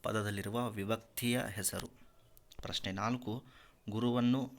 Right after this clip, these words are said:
ಪದದಲ್ಲಿ ಆಗಿರುವ ಸಂಧಿ. ಐದನೇ ಪ್ರಶ್ನೆ, ತಾವು, ತಾನು, ತನ್ನ, ತಮ್ಮ ಎಂಬಿವು ಈ ಸರ್ವನಾಮಗಳು. ಪ್ರಶ್ನೆ ಆರು,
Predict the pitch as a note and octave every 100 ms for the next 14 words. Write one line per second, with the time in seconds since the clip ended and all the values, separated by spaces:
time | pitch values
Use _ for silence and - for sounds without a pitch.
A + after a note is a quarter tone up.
0 | - - G#2 G#2 G#2 G2+ A#2 - G#2 G2+
1 | G2 G2+ C3+ D3 - - - A2 A2 F2+
2 | - - _ _ _ - - - - -
3 | - - - - _ - G2 B2+ B2 A2
4 | - A2 D3 - - - - _ _ _
5 | _ - G#2+ A#2 B2 C3 C3 A2+ G#2+ A2+
6 | A#2 A#2 G#2 A2+ A2 A2+ B2 - A#2 A#2+
7 | G2 - - - _ _ _ _ - A2
8 | A2 G#2+ G2+ A#2 D3 - - _ _ -
9 | C#3+ D3 G#2 G2 G2+ A2 G2 F#2+ F2+ -
10 | - _ - - - - - - - -
11 | - - - G2 - G#2+ G2+ A2+ A2+ A#2+
12 | -